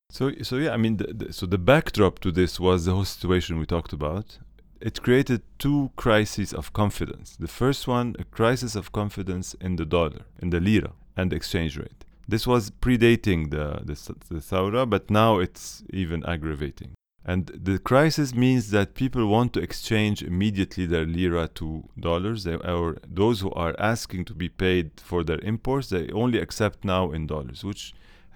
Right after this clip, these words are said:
you know, happened for the fuel importers and others. They, everybody wants to protect themselves against fluctuations in the exchange rate. And it became even more serious now. Everybody is now asking for a market exchange rate when they're dealing. Even, you know, the Furan downstairs, uh, is asking for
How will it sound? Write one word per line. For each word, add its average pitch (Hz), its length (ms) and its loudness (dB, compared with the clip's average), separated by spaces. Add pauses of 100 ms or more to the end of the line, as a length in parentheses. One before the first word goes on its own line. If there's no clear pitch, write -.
(100)
you 95 80 0
know, 82 200 -2 (140)
happened 98 360 0
for 90 180 -2
the 76 80 -4
fuel 107 340 -2
importers 92 580 0
and 69 160 -6
others. 107 340 0
They, 98 200 0
everybody 123 400 4
wants 107 240 4
to - 60 -12
protect 113 420 0
themselves 90 480 0
against 87 400 -2
fluctuations 90 640 -4
in 82 100 -6
the 80 60 -8
exchange 76 420 -10
rate. - 140 -14 (160)
And 98 200 -2
it 95 160 -6
became 113 480 2 (180)
even 101 260 2
more 127 200 6
serious 110 560 2
now. 80 240 -2 (240)
Everybody 110 480 6
is 82 120 -2
now 95 220 4
asking 104 440 0
for 95 280 0
a 87 180 0
market 104 480 2
exchange 90 480 -4
rate 90 220 -2
when 82 180 -4
they're 80 160 -2
dealing. 92 460 -2
Even, 90 380 -2
you 85 120 -2
know, 85 120 -4
the 82 100 -6
Furan 98 480 0
downstairs, 85 640 -4
uh, 78 220 -8
is 80 220 -10
asking 90 440 -6
for 85 380 -4